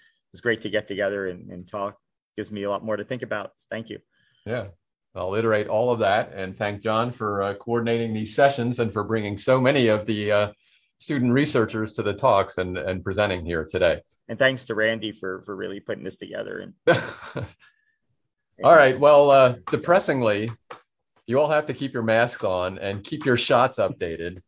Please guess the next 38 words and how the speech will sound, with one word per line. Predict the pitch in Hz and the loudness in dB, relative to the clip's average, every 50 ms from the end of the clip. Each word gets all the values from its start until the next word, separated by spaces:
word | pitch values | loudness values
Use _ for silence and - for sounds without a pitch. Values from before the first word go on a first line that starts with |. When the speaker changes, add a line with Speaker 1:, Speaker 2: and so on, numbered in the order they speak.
| - - - - _ _ | -8 -8 -8 -18 _ _
Speaker 2:
And, | - 107 101 98 98 92 90 101 | -4 -2 -2 -2 -2 -2 2 2
uh, | 95 92 90 87 85 87 _ _ _ _ _ _ _ _ _ _ _ _ _ | 4 4 4 2 0 -2 _ _ _ _ _ _ _ _ _ _ _ _ _
hope | 139 139 135 | -2 -2 -2
you | 139 135 | 0 2
all | 131 135 | 2 2
have | 127 131 120 | 2 2 -2
a | 120 | -2
great | 117 131 127 143 123 | 0 0 -2 -2 -2
weekend. | 139 143 147 151 160 151 175 196 202 | -6 -8 -4 -2 -2 -2 -2 -2 -6
And, | - - 120 117 113 113 117 113 113 110 | -8 -4 -2 -2 0 0 -2 -2 0 2
uh, | 110 110 113 110 107 107 107 | 2 4 4 2 0 -2 -4
like | 107 80 120 127 127 | -6 -2 -2 0 0
I | 131 | -2
said, | 120 - 139 120 107 | -2 0 0 0 2
I | 107 104 104 104 104 104 | 0 0 -2 -6 -10 -6
made | 110 123 123 | -4 -2 -2
a | 123 | -2
recording | 110 110 110 - 151 143 139 135 123 | -4 -4 -4 -4 -4 -2 -2 -2 -4
of | 120 113 | -4 -4
this. | 117 117 117 - | -4 -6 -6 -6
So | 107 98 | -8 -8
if | 90 | -6
anybody | 107 107 110 104 104 101 98 95 90 | -6 -6 -6 -6 -6 -8 -8 -12 -8
wants | 87 98 101 101 - | -6 -6 -6 -6 -8
to | - 90 | -12 -12
get | 87 98 95 87 80 | -4 -4 -4 -4 0
that, | - 90 87 85 80 - _ | 0 0 0 0 -2 -6 _
uh, | - 82 82 85 82 82 | -10 -8 -8 -8 -10 -10
I'll, | - 80 82 82 80 _ _ _ _ _ _ _ _ - | -10 -10 -10 -10 -12 _ _ _ _ _ _ _ _ -12
I | 85 82 | -12 -12
can | 85 87 | -10 -10
make | 82 80 78 | -10 -10 -8
that | 80 82 80 | -6 -6 -6
available | 82 78 85 82 82 80 78 80 80 80 | -6 -8 -8 -8 -8 -8 -10 -10 -8 -8
as | 80 82 - | -8 -10 -10
needed. | 92 104 123 - - - _ _ _ _ _ _ _ _ _ _ _ _ _ _ _ _ _ _ _ _ _ _ _ _ - | -10 -10 -10 -10 -12 -18 _ _ _ _ _ _ _ _ _ _ _ _ _ _ _ _ _ _ _ _ _ _ _ _ 0
Thanks | 170 214 233 - | 2 2 4 4
all. | 220 196 190 190 190 185 175 - | 6 6 8 6 6 4 0 -6